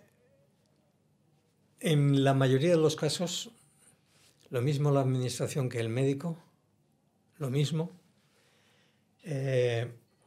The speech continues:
creo que valoran es el servicio. Yo hace muchos años, muchos, muchos años que implanté el trescientos sesenta y cinco veinticuatro. Eh,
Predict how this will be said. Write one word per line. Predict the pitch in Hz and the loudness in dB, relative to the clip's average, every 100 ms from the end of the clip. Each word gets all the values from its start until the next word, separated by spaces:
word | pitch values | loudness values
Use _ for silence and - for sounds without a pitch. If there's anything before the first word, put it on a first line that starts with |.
| - - | -20 -8
creo | 170 165 | 0 2
que | - 143 | 2 2
valoran | 143 147 139 | 2 2 0
es | 139 143 | -2 -4
el | - | -6
servicio. | 120 117 101 - - - _ _ _ _ _ _ _ _ _ _ _ _ _ _ _ _ _ _ _ _ - - - 156 127 135 - - 143 | -8 -8 -10 -12 -20 -20 _ _ _ _ _ _ _ _ _ _ _ _ _ _ _ _ _ _ _ _ -20 -20 -14 -10 -8 -8 -8 -12 -8
Yo | 110 135 143 139 127 120 117 | 2 4 6 4 4 0 -2
hace | 127 - 127 | -6 -4 -4
muchos | 123 156 160 139 104 - | 0 2 2 -2 -6 -6
años, | 123 107 104 - | -8 -8 -12 -8
muchos, | 139 143 143 143 113 | -2 0 0 -4 -4
muchos | 131 131 - | -4 -4 -6
años | 123 110 101 | -6 -6 -8
que | - | -8
implanté | 107 104 113 107 131 151 147 - - _ _ _ _ _ _ _ _ | -6 -4 -6 -4 0 0 -2 -8 -20 _ _ _ _ _ _ _ _
el | - 123 117 117 | 0 2 2 0
trescientos | - 117 - - 156 151 127 | -4 -2 -2 2 2 2 0
sesenta | 147 123 113 113 | 0 -2 -2 -2
y | 101 | -2
cinco | 143 131 131 | -2 -2 0
veinticuatro. | 113 104 101 113 92 - - - _ _ _ _ _ _ _ _ _ - - | -2 -4 -4 -4 -4 -10 -16 -20 _ _ _ _ _ _ _ _ _ -16 -2
Eh, | 135 127 123 123 120 120 131 | 2 4 6 4 2 -2 -4